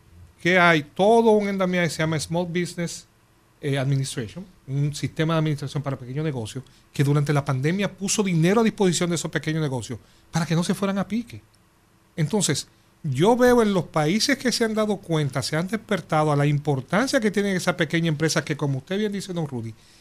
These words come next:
se vio más presente con, a, a raíz de la pandemia. Entonces, definitivamente, que yo creo que este gobierno, igual que otros en otros países, se han dado cuenta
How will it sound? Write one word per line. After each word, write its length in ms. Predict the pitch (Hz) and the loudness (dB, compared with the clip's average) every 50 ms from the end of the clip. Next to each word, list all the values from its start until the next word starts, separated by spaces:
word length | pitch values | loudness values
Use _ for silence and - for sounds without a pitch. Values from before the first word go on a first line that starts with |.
| _ _ | _ _
se 260 | - - - - 156 147 | -2 0 4 4 6 6
vio 240 | 151 165 180 202 | 6 6 6 4
más 520 | 302 294 185 180 196 233 240 - - - - _ | 4 4 4 4 4 4 2 2 0 -2 -4 _
presente 580 | - 180 175 151 - - 190 185 175 - 175 147 | 0 2 2 2 2 2 2 0 0 0 -4 -4
con, 400 | - - 156 151 147 143 143 143 - _ _ - | -2 -2 -2 -2 -2 -2 -4 -8 -12 _ _ -6
a, 100 | - 139 131 - - - | -6 -6 -6 -6 -8 -6
a 140 | 135 143 | -6 -2
raíz 180 | 143 131 147 170 | 0 2 2 4
de 60 | 180 | 4
la 120 | 190 180 180 | 2 2 2
pandemia. 420 | 185 170 143 131 120 131 170 220 - - _ _ _ _ _ _ _ _ _ _ _ _ _ _ _ _ _ _ _ - - | 0 0 0 -2 -2 -4 -8 -10 -12 -18 _ _ _ _ _ _ _ _ _ _ _ _ _ _ _ _ _ _ _ -4 -2
Entonces, 360 | 160 160 - 208 - - 269 | 0 0 2 0 0 2 2
definitivamente, 800 | 226 - - 220 202 170 147 208 240 226 214 240 285 247 - 156 | 0 0 -2 -4 -4 -4 -4 -6 -6 -6 -6 -8 -10 -10 -10 -10
que 100 | 131 135 | -8 -6
yo 140 | 131 175 - | -6 -4 -4
creo 180 | - 208 226 | -2 -4 -4
que 140 | 220 - 190 | -4 -4 -6
este 160 | 196 196 254 | -6 -6 -6
gobierno, 360 | 233 220 214 214 208 202 190 180 | -4 -4 -2 -2 -4 -4 -4 -4
igual 220 | 170 175 190 185 | -4 -4 -4 -4
que 140 | - 208 185 | -4 -4 -2
otros 280 | 190 196 190 190 175 | -2 -2 -2 -2 -2
en 60 | 165 170 | -2 -2
otros 200 | 170 - 180 - | -4 -6 -6 -4
países, 280 | - 165 151 135 139 | -4 -2 -2 -2 -4
se 80 | - 156 | -6 -4
han 60 | 151 | -4
dado 160 | 170 180 190 175 | -4 -4 -2 -2
cuenta 280 | 170 151 143 160 - | -4 -4 -4 -6 -10